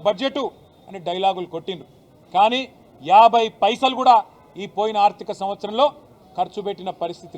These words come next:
లేదు. మొన్న నువ్వు అసెంబ్లీ పిలిచినప్పుడు మేము అనుకున్నాం, చట్టబద్ధత కల్పిస్తావేమో, నలభై రెండు శాతం రిజర్వేషన్ బిల్లు తెస్తావేమో అనుకున్నాం. నువ్వు బిల్లు తేలే, కేవలం సొల్లు మాత్రమే తెచ్చినావు.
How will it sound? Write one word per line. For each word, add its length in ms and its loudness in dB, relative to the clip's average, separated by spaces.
లేదు. 180 -8
మొన్న 200 -6
నువ్వు 160 2
అసెంబ్లీ 340 -6
పిలిచినప్పుడు 460 -2
మేము 180 -2
అనుకున్నాం, 340 -6
చట్టబద్ధత 540 -2
కల్పిస్తావేమో, 600 0
నలభై 320 0
రెండు 200 -6
శాతం 280 2
రిజర్వేషన్ 460 -6
బిల్లు 200 -6
తెస్తావేమో 440 -2
అనుకున్నాం. 340 -4
నువ్వు 200 -14
బిల్లు 240 -6
తేలే, 180 -8
కేవలం 320 2
సొల్లు 300 -4
మాత్రమే 360 -2
తెచ్చినావు. 300 -14